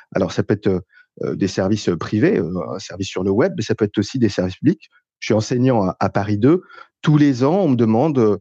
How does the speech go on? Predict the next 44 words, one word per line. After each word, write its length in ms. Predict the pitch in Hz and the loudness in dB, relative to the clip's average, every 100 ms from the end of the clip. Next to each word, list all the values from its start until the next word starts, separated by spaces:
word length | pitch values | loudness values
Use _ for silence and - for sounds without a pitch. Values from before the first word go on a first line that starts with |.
| - _ | -6 _
la 120 | - 107 | -2 0
photocopie 540 | 120 113 101 95 113 | 0 0 0 -2 0
de 40 | |
ma 120 | 117 95 | 0 0
carte 180 | 104 | -2
d'identité, 640 | 95 92 87 - - 131 135 | -2 -4 -6 -6 0 2 2
la 80 | |
photocopie 440 | 110 95 - 95 117 | -2 -6 -8 -6 -2
de 60 | |
ma 80 | 104 | -2
carte 220 | 92 95 | -2 -6
vitale, 280 | 90 95 117 | -4 -2 0
et 60 | 107 | 0
cetera, 360 | 95 - 87 110 | -4 -6 -4 -4
et 20 | |
cetera. 300 | - - 101 | -6 -4 -4
Je 100 | 110 | -4
sais 140 | 95 | -6
pas 140 | 101 101 | -4 -4
très 120 | 101 | -2
bien 120 | 107 | 0
où, 80 | 113 - - | -2 -4 -8
où 120 | 107 107 | -8 -6
ça 160 | - 95 | -4 0
va. 240 | 135 190 - - - | -2 -4 -12 -20 -8
En 120 | - 135 | -4 0
tout 140 | 139 | 0
cas, 280 | - 151 180 | 0 0 0
on 100 | 131 | -2
passe 260 | 135 120 | -2 -4
tous 180 | - 185 | 0 0
son 240 | 180 139 127 | 0 -4 -2
temps 260 | 135 160 | 0 2
à 80 | 127 | 0
disséminer 580 | 107 131 - 143 139 156 | -2 -6 0 2 4 2
des 140 | 127 | 2
informations 600 | 117 - 117 104 - 143 139 _ _ _ _ | 0 0 0 0 -2 -4 -4 _ _ _ _
personnelles 680 | 170 - - 120 117 160 185 _ - - _ | -2 0 0 2 2 0 -2 _ -20 -20 _
auprès 300 | 117 - 147 | 0 2 2
de 100 | 123 | 2
tiers 380 | - - 131 - | 0 0 0 0
qui 100 | - | 0
les 80 | 113 | 0
centralisent 720 | - 117 - 101 113 170 | -2 -4 -4 0 0 0